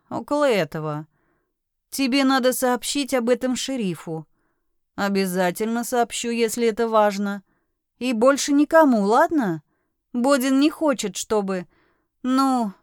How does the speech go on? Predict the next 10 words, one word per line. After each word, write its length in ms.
поползли 560
неприятные 680
слухи». 640
«Чего 440
уж 120
тут 240
приятного? 920
Засада 640
в 80
кустах, 640